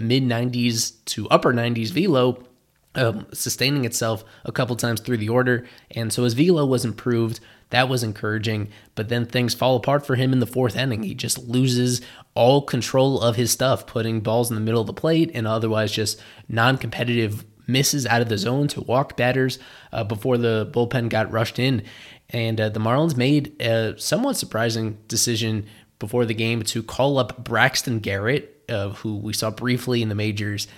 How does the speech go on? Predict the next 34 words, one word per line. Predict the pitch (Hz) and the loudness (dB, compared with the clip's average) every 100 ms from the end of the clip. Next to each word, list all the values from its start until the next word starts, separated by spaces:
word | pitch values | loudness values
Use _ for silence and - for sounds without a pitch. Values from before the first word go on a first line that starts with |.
| - | -10
last | 107 107 107 | 0 2 2
season, | 127 120 147 139 | 0 0 0 0
but | 110 107 - - - - - | 0 -2 -6 -20 -20 -20 -14
the | |
plan | - 165 175 | -2 2 2
for | - 143 | 2 0
Garrett | - - 113 156 202 165 | -2 -6 2 4 4 2
was | 131 131 - | 2 0 0
to | 139 | 0
get | 127 151 | 0 0
him | 151 | -2
some | - 139 | -2 -4
consistent | 131 120 131 - 139 | -4 -4 -2 -2 -2
starts | - 123 135 - | 0 0 0 -2
in | 135 | -2
triple | 139 139 - 117 | 0 -2 0 0
A | 139 | 0
to | - 113 | 0 -4
finish | - 127 127 | -2 -2 2
off | 123 - | 2 2
his | 135 | -2
development, | - 98 143 139 - - - | -2 0 2 2 -2 -10 -12
that | - - | -10 -4
that | 117 135 | -2 0
was | 131 | 0
supposed | - 131 - | 0 -2 -2
to | |
be | 113 | -4
a | |
high | - 127 | 0 0
priority | - 117 123 123 | 2 2 4 2
for | 120 110 | -2 -6
the | |
team | - 160 165 | 0 2 4